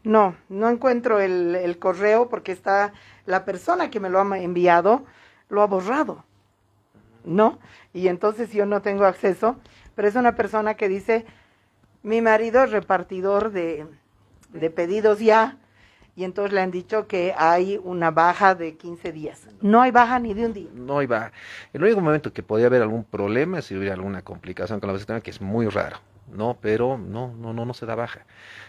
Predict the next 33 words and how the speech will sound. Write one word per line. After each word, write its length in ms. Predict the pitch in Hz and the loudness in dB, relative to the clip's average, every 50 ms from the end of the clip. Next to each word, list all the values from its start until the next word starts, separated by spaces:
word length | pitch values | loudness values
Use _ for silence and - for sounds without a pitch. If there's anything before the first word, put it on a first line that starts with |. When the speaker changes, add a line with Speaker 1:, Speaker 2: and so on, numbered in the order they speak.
| - _ | -20 _
Speaker 2:
Es 180 | - 107 113 107 | -4 -4 -2 0
de, 540 | 110 110 107 107 104 104 98 98 98 90 92 | 2 2 2 2 2 2 0 0 -2 -4 -4
como 160 | - 110 110 | -4 -6 -4
te 80 | 101 120 | 0 0
digo, 180 | 120 110 98 - _ _ _ _ | 0 0 0 -4 _ _ _ _
tú 140 | _ 160 180 | _ 2 2
entras 520 | 214 214 202 - 208 220 233 226 - - - _ _ _ _ _ _ _ _ _ _ | 2 2 2 0 0 0 0 -2 -6 -18 -20 _ _ _ _ _ _ _ _ _ _
caminando 560 | - 104 110 113 113 113 107 92 82 - - _ _ _ _ _ _ _ _ _ | -12 -10 -8 -6 -4 -4 -4 -6 -8 -16 -20 _ _ _ _ _ _ _ _ _
y 80 | 110 | -14
sales 420 | - - 127 131 131 123 113 - - | -2 2 2 2 2 0 -6 -8 -12
a 120 | - 104 | -12 -10
la 120 | 107 104 | -8 -8
media 280 | 107 113 127 127 127 127 | -6 -6 -6 -4 -2 0
hora 300 | 127 131 131 139 151 143 _ _ _ _ _ _ _ _ | 0 0 -2 -4 -8 -14 _ _ _ _ _ _ _ _
caminando. 540 | _ - 107 101 98 95 85 - - _ _ _ _ _ _ - - - - - _ _ _ | _ -12 -12 -10 -10 -12 -14 -14 -16 _ _ _ _ _ _ -20 -20 -20 -20 -20 _ _ _
Directo 420 | - 101 110 117 120 120 - 113 | -10 -4 0 0 0 0 0 -4
nuevamente 400 | 110 113 113 113 120 120 117 - | -4 -2 -4 -4 -4 -4 -4 -6
a 20 | 113 | -8
hacer 140 | - - 107 | -6 -6 -6
una 140 | 107 98 98 | -6 -6 -6
vida 200 | 98 98 98 98 | -4 -6 -6 -4
normal. 360 | 98 101 113 123 117 104 95 | -4 -4 -2 0 0 0 0
Obviamente 380 | 104 107 107 113 110 104 95 | -2 -2 -2 -4 -4 -6 -6
la 120 | 95 95 - | -8 -8 -8
primera 320 | - 104 113 127 139 156 | -10 -6 -2 0 0 0
semana 520 | 156 - - 175 170 170 170 165 165 160 - | -2 -4 -6 -6 -4 -2 -4 -4 -4 -6 -8
tienes 200 | - - 392 480 | -6 -2 -2 0
Speaker 1:
¿Qué 60 | 466 | 2
es 120 | - 415 | 6 6
lo 100 | 381 339 | 6 6
que 160 | - - 285 | 6 4 0
Speaker 2:
que 0 | - | -2
Speaker 1:
pierdes? 640 | - - 277 277 269 269 254 226 196 151 165 160 | -2 -4 2 4 4 4 4 2 -4 -8 -12 -16